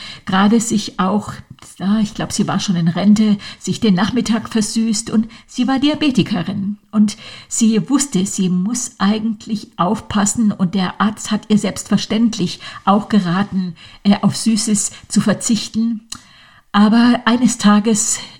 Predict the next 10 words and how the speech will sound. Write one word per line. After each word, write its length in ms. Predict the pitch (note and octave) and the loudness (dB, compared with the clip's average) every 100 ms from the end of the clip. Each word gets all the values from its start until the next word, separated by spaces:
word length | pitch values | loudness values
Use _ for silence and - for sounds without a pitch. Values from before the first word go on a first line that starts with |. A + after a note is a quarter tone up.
| - - | -20 -2
äh, 260 | G3 F#3 G3+ F3 - - | 0 2 0 -4 -12 -4
rief 280 | G#3 A3+ G#3 | 0 0 -2
sie 240 | - A#3+ | -4 0
an, 340 | G3 G3+ G#3 G3 - | 4 6 6 2 -4
sie 200 | - E3 | -8 -6
war 180 | F3+ F#3 | -4 -2
in 80 | |
ihrem 200 | F#3 F#3+ - | -4 -4 -4
zweiten 460 | - G3+ G3+ A3 | -2 -2 -2 -4
Kurs 440 | G#3 G3 G#3 - | -2 0 0 -2